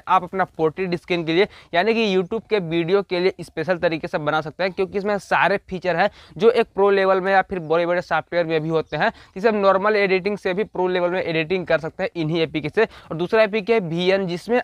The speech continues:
आप अपना जो अगर रील्स वगैरह बनाते हैं, अपना शॉर्ट वीडियो बनाते हैं, इसमें क्योंकि बहुत सारे टेम्पलेट है या फिर बहुत सारे इफेक्ट वगैरह हैं, जिससे आप अपना रील्स वगैरह भी बना सकते हैं। दोस्तों, मैं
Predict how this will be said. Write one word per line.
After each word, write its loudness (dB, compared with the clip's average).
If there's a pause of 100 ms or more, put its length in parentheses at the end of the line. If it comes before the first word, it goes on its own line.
आप 2
अपना -2
जो 0
अगर 2
रील्स 0
वगैरह 2
बनाते 0
हैं, 0
अपना -2
शॉर्ट 0
वीडियो -2
बनाते 0
हैं, 2 (300)
इसमें -4
क्योंकि 0
बहुत 0
सारे 4
टेम्पलेट -2
है -2
या 2
फिर -6
बहुत -2
सारे 0
इफेक्ट -8
वगैरह 2
हैं, 2 (260)
जिससे 0
आप 6
अपना 2
रील्स 0
वगैरह 0
भी -8
बना 0
सकते -6
हैं। -2 (240)
दोस्तों, 0
मैं 0